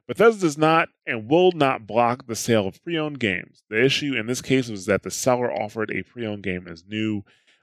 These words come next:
on the Amazon Marketplace. We do not allow non-authorized resellers to represent what they sell as new because we can't verify the game has been, hasn't been opened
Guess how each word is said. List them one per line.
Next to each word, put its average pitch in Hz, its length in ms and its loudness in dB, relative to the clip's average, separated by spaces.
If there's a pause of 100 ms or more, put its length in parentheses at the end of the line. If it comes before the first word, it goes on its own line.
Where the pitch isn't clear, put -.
(100)
on 92 160 -10
the 92 100 -2
Amazon 90 380 -6
Marketplace. - 600 -4 (280)
We 104 80 -8
do 104 80 -8
not 107 180 2
allow 104 300 4
non-authorized 160 880 0
resellers 117 580 2
to 107 80 -12
represent 101 480 -6 (120)
what - 280 -6
they 117 140 0
sell 92 440 0
as 92 320 0
new 151 300 -8
because 101 460 -6
we 92 80 -18
can't - 420 -6
verify 101 480 0
the 92 140 -6
game 98 300 -4
has 85 280 -12
been, 101 440 -4
hasn't 110 420 -2
been 101 180 -8
opened 92 420 -10